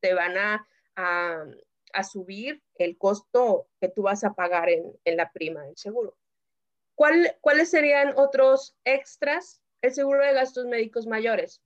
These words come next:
Ahorita les decía, es sí o sí debería de tener. Bueno, la verdad es que la mayor parte de los mexicanos,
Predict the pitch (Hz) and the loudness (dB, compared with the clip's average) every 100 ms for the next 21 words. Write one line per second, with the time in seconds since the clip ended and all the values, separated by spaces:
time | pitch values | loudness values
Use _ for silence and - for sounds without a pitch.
0 | - 208 214 233 233 226 233 220 214 156 | -6 -6 -2 -2 0 0 0 -2 -2 -2
1 | 214 226 - 302 302 320 294 285 277 240 | -4 -6 -6 -2 -2 -2 -6 -2 0 2
2 | 220 220 226 190 185 185 294 285 185 _ | 2 0 -4 -4 -4 -2 -2 -2 -6 _
3 | _ _ 262 269 277 294 302 370 - 370 | _ _ 0 2 2 0 -2 -6 -4 -4
4 | 320 247 240 247 240 285 285 320 311 - | -4 -4 -4 -2 -2 -2 -2 -4 -4 -2
5 | 269 269 - 185 190 190 190 185 185 214 | -2 -2 -6 -6 -2 0 2 0 0 -2
6 | 254 254 254 277 247 254 - | -2 -4 -4 -4 -2 -4 -6